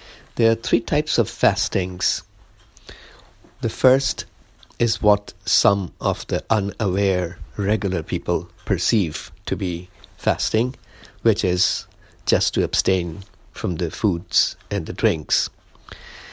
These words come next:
This is not considered to be fasting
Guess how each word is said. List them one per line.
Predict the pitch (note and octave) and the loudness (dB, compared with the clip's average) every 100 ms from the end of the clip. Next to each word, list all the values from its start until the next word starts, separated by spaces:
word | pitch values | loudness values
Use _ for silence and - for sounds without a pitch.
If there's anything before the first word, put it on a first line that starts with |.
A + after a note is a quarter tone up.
| - - - - | -20 -20 -20 2
This | B2 B2 - - - | 4 6 2 -2 0
is | G#2+ G#2 | 0 2
not | G2 G2 A#2 - | 2 2 2 -2
considered | - F2+ E2 D#2+ | -2 -2 -2 -4
to | - | -4
be | D#2+ | -4
fasting | D#2 E2 D#2 - E2 D2+ | -2 0 0 -2 -4 -4